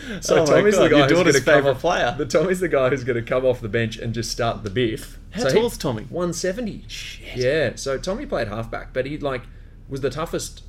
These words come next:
Speaker 2: most violent player on the field.
Speaker 1: Yeah.
Speaker 2: So his job is come off the bench as an enfor-, <laughs> a halfback enforcer.
Speaker 1: Yeah.
Speaker 2: Start a fight with someone on the other team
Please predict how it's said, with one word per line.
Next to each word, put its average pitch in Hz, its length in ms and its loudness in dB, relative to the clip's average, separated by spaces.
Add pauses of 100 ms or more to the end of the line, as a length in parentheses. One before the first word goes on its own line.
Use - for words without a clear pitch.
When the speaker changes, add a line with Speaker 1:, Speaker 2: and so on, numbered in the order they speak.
(120)
Speaker 2:
most 117 180 -2
violent 113 360 -2
player 107 300 -4
on - 120 -10
the - 80 -12
field. 120 280 -8
Speaker 1:
Yeah. 107 240 -2 (340)
Speaker 2:
So 131 180 -4
his 175 260 -2
job 113 280 -2
is 113 180 -8
come 165 200 -6
off 170 120 -4
the 117 100 -6
bench 110 420 -10
as 113 220 -4
an 117 100 -6
enfor-, 120 380 -2
<laughs> - 20 0
a - 40 2
halfback 131 600 -6
enforcer. 120 720 -6
Speaker 1:
Yeah. 104 280 -4
Speaker 2:
Start 147 340 -2
a - 20 -4
fight 123 340 -4
with 123 120 -6
someone 117 280 -4
on 120 80 -8
the 113 100 -8
other 120 140 -6
team - 500 -12